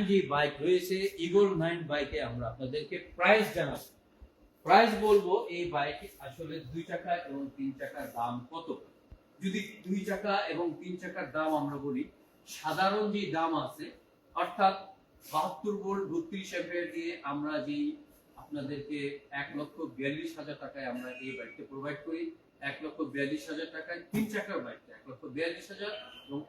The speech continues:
এক লক্ষ বিশ হাজার টাকা হচ্ছে দুই চাকা, এক লক্ষ দুই হাজার টাকা, এক লক্ষ বিশ হাজার টাকা দুই চাকার লিড অ্যাসিড বত্রিশ অ্যাম্পিয়ার দিয়ে, যেটা একশো কিলোমিটার মাইলেজ পাবেন। আর এই যে, যে লিথিয়াম ব্যাটারি, এই লিথিয়াম ব্যাটারি দিয়ে আপনি মাইলেজ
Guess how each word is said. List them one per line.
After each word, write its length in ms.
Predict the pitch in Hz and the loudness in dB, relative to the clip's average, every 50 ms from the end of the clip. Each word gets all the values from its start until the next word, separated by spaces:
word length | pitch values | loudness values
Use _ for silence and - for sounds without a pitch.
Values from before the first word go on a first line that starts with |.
| - 175 190 | 0 2 2
এক 80 | 202 - 208 208 | 2 2 4 2
লক্ষ 220 | 208 202 - - 208 208 208 208 - - - - - _ _ _ _ _ - | 2 2 2 2 4 4 4 4 2 -4 -14 -18 -20 _ _ _ _ _ -4
বিশ 220 | 120 202 233 220 185 190 | 2 4 4 4 4 2
হাজার 240 | 185 180 190 190 180 - - | 0 0 2 0 0 2 2
টাকা 180 | 160 165 180 180 160 | 0 2 2 0 0
হচ্ছে 240 | 165 170 - - 180 170 151 135 135 | -2 -2 -6 -6 -6 -6 -6 -4 -4
দুই 120 | 156 160 - | -6 -6 -4
চাকা, 220 | - - - - - - - _ _ _ _ _ - - | -4 -4 -4 -6 -12 -16 -20 _ _ _ _ _ -12 -6
এক 160 | - 151 - - | -4 -4 -4 -4
লক্ষ 120 | 175 - - 185 156 151 | -6 -6 -6 -6 -2 -2
দুই 100 | 165 160 165 | 0 0 0
হাজার 200 | 165 170 185 180 - 175 | -2 -4 -4 -6 -4 -6
টাকা, 180 | 170 - 202 247 294 - - - _ _ - - 156 | -4 -2 -2 -2 -2 -4 -8 -16 _ _ -6 -2 -2
এক 60 | 156 - | -2 -2
লক্ষ 140 | 175 - - 185 151 151 | -4 -8 -6 -2 0 0
বিশ 100 | 165 160 175 | 0 0 -2
হাজার 180 | 175 180 190 - - 190 | -4 -4 -4 -4 -4 -6
টাকা 160 | - - - 190 151 147 | -8 -6 -6 -8 -6 -4
দুই 120 | 151 165 156 175 | -6 -6 -4 -6
চাকার 280 | 165 165 175 175 175 175 170 - - - - - - - _ _ _ _ _ _ _ _ _ _ - - - - - | -6 -4 -4 -4 -4 -6 -8 -14 -20 -20 -20 -20 -20 -20 _ _ _ _ _ _ _ _ _ _ -20 -20 -10 -4 0
লিড 140 | 185 208 208 202 | 2 6 6 6
অ্যাসিড 260 | - - 208 208 - - | 6 4 0 -4 -4 -4
বত্রিশ 320 | 180 170 - 185 165 156 - 170 | -4 -2 2 4 4 4 4 2
অ্যাম্পিয়ার 280 | 160 151 165 160 151 - | 0 2 0 -2 -2 0
দিয়ে, 140 | 415 415 185 | 0 -2 0
যেটা 140 | 175 180 185 - 165 | 0 -2 -2 0 -2
একশো 180 | 160 170 196 196 - - | -2 -4 -4 -10 -8 -8
কিলোমিটার 380 | 196 185 180 175 170 175 165 147 | -6 -4 -2 0 0 2 2 0
মাইলেজ 240 | 135 127 123 - - - - | 0 -2 -4 -8 -10 -14 -16
পাবেন। 220 | - - - - - - - _ _ _ _ - - - - | -16 -14 -14 -16 -16 -18 -20 _ _ _ _ -14 -6 -2 -2
আর 100 | - 104 - - - - - 208 | -2 -2 -2 -8 -8 -4 -4 -2
এই 100 | 240 247 - | -2 -2 -2
যে, 80 | 247 233 - | -4 -4 -4
যে 60 | 240 190 160 | -4 -2 -2
লিথিয়াম 340 | 175 180 180 202 226 240 226 196 | -2 -2 0 2 2 2 4 4
ব্যাটারি, 320 | 196 196 196 196 175 165 - - - - - - - - - - - | 2 2 2 2 2 0 0 -2 -6 -14 -18 -20 -20 -16 -10 -4 0
এই 80 | - - 139 | 0 2 2
লিথিয়াম 340 | - - - - 208 226 220 220 | 0 -4 -4 -4 -2 -2 0 0
ব্যাটারি 260 | 202 190 208 208 208 202 | -2 -2 -2 -4 -6 -6
দিয়ে 120 | 202 196 185 | -8 -8 -8
আপনি 120 | - 190 165 151 147 | -8 -6 -4 -2 -2
মাইলেজ 280 | 143 - - - - | -2 -2 -2 -4 -6